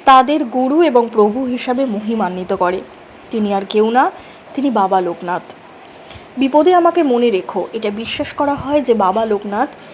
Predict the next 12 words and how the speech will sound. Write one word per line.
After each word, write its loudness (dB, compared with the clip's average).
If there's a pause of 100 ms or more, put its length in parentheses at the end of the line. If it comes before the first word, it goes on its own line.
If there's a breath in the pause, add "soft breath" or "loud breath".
(280 loud breath)
উনিশশো 2
আটাত্তর -2 (120)
সালে -2
শুদ্ধানন্দ -4
ব্রহ্মচারীর 0
কাছে -4 (460 loud breath)
একটি -2
দর্শনে 2
আবির্ভূত -2
হয়েছিলেন। -2 (280)
তার -2
মৃত্যুর -4